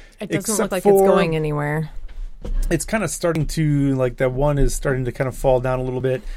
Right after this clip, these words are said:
Speaker 2: So I meant to do something toward the top there. But then I, I need to get, like, a twin size to put up on the ceiling. And that should probably do it. And I've got the mic stand in there and some other things. So that's pretty much ready to go. But I went in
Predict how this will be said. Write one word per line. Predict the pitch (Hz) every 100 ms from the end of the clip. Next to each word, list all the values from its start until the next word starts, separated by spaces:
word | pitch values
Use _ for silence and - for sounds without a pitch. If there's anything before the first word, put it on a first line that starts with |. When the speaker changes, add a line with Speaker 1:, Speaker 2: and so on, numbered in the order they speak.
| -
Speaker 2:
So | - 135
I |
meant | 151
to | 139
do | 131
something | 135 139 131
toward | - 131
the | 117
top | - 143 147 -
there. | 165 165 151
But | 131 139
then | 190
I, | 190
I | 170
need | 156 170
to | 160
get, | 170
like, | 156
a | 123
twin | - 214 214
size | - 208 196
to | -
put | 156 165
up | 160 156
on | 156 135 127
the | 117
ceiling. | - 180 180 170 170 147 _ _ _
And | - 127 120 117
that | 214 -
should | - - 185 156
probably | - 170 185 139 123
do | 104 143 170
it. | 127 - - - - _
And | - 120 117 113
I've | 110
got | 107
the | 127
mic | 127 143
stand | - 147 135 131
in | 131
there | 131 131
and | 127
some | - 135
other | 123
things. | 113 147 147 -
So | 151 135
that's | 190 233
pretty | - 214 240
much | 214 147
ready | 185 175
to | 131
go. | 190 190
But | 127 127 123 _ _ - - - 135
I |
went | 120 165
in | 208 254 160 127